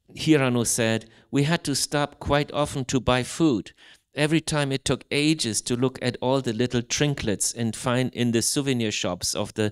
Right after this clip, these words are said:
gas stations and get back into the car." "Very tired," he said. "I will go back to Tokyo tonight. Please enjoy his company." And he left.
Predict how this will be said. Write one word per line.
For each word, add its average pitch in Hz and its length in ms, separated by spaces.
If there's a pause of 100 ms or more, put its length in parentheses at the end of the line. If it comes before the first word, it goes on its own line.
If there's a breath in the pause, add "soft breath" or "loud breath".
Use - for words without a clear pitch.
(400 loud breath)
gas 131 180
stations 90 600
and 101 220
get 113 260
back 117 280
into 110 260
the 101 100
car." 90 420 (1400 soft breath)
"Very 135 240
tired," 123 400
he 117 100
said. 110 400
"I 135 140
will 143 100
go 131 220
back 135 280
to 131 120
Tokyo 135 400
tonight. 98 500 (640 soft breath)
Please 175 340
enjoy 147 440
his 135 200
company." 107 720 (600)
And 107 160
he 110 100
left. - 480